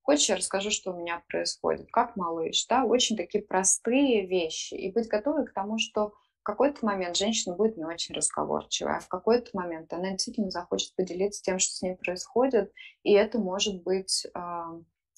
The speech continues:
мощно, да, это может быть про то, что «я не хочу жить, мне кажется, что моя жизнь закончилась, у меня ничего не получается, я ужасная мать, я ни с чем не справляюсь», да, и здесь,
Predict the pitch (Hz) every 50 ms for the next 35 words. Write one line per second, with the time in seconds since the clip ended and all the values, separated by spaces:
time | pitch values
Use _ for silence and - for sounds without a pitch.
0 | - - 196 190 175 165 165 - - - 156 151 151 151 - - - 170 175 175
1 | - - - - - 180 175 175 185 185 170 - _ - 160 160 160 - 165 -
2 | - - 165 165 165 156 160 175 170 175 180 - 180 - - 156 156 156 160 160
3 | - - - - _ - - - - _ _ - 175 170 - - 165 170 - -
4 | - - - 180 170 160 165 170 180 175 175 175 175 - - 160 165 165 165 165
5 | - - 147 165 - - 170 160 165 175 175 - - 170 170 170 - 175 185 185
6 | - - 165 156 156 160 160 - - - 160 160 165 165 170 180 180 185 175 175
7 | - - 180 175 175 170 165 160 156 151 - - - 160 165 170 170 - - 180
8 | 180 180 180 - - 180 170 165 170 165 160 156 - - - - - - 180 185
9 | 185 175 175 - - - 220 254 254 - -